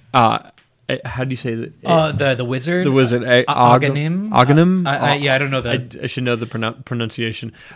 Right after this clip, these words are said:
Speaker 1: since I love this game so much.
Speaker 2: <laughs>
Speaker 1: Uh, and I probably looked it up multiple times and I still can't remember it.
Speaker 2: Yeah.
Speaker 1: Uh, but you, so you go and you, you go to Zelda's castle.
Speaker 2: Yeah.
Speaker 1: And you, you beat him and you don't really know what's going to come next.
Speaker 2: Yeah.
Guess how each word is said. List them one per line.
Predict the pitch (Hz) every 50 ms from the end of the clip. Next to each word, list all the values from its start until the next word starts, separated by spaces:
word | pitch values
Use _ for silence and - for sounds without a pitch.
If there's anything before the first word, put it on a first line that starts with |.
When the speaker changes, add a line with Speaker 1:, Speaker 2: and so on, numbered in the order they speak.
| - _ - -
Speaker 1:
since | - 135 113 113
I | 113
love | 110 113 113 113
this | 107 - -
game | - 104 98
so | - - - 143
much. | - - - 254 - - -
Speaker 2:
<laughs> | - - - 269 - 135 - -
Speaker 1:
Uh, | 233 143 135 123 117 113 110 113 - _ _ - -
and | 135 127
I | 123
probably | 110 - 123 117 113
looked | 120 117 -
it | 117 110
up | 113 127
multiple | 123 127 123 117 107 107 120 117 110
times | 110 110 110 113 180
and | 180
I | 110
still | - - - 110 110
can't | - 113 110
remember | 117 117 117 110 120 123
it. | 123 -
Speaker 2:
Yeah. | - 165 139 135 131 127 123 117 131
Speaker 1:
Uh, | 139 127 120 113 117
but | 117 120 131 131 139
you, | 139 135 135
so | 123 - 151
you | 139 135 135 131
go | 123 135 143 147 156
and | 156 151
you, | 139 127 127 - - _
you | - 131 123
go | 117 135 131 127 135 131 131 131
to | 123 - 131 120
Zelda's | 117 120 117 117 117 120 117 113 113 113 107 - - - _ _ _ _
castle. | - 117 110 110 - - 120 117 117 117 123
Speaker 2:
Yeah. | 151 104 92 - -
Speaker 1:
And | 120 127 120 117 117
you, | 117 113 113 117 110 113 117 - _ _ _ _ _ _
you | - - 120
beat | 117 - 123 131 131
him | 117 113 113 113 113 113 117 - -
and | 131 123 123
you | 120 117
don't | 117 - 139 147 156 156 - -
really | 135 139 127 131 123
know | 120 120 120 120 117 117 113
what's | 113 110 107 113 123 127 - -
going | - - 127 123 117 101
to | - 127
come | - 123 117 - -
next. | - - - - - -
Speaker 2:
Yeah. | 151 156 139 107